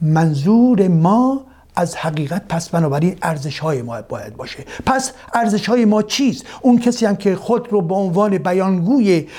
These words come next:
حقیقت داره مطرح می‌کنه، ببینید، گوش کنید، ببینید از چه شعارهایی، از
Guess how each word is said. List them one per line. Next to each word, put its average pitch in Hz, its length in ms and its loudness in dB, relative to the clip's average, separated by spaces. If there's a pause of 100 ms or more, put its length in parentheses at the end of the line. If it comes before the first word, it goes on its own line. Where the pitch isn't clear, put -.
حقیقت 226 640 0
داره 226 260 0
مطرح 202 420 -2
می‌کنه، 233 500 4 (240)
ببینید، 240 440 2
گوش 339 380 2
کنید، 175 360 0 (420)
ببینید 208 440 2 (220)
از - 320 -2
چه 180 360 2
شعارهایی، 131 840 -6 (260)
از 185 220 -4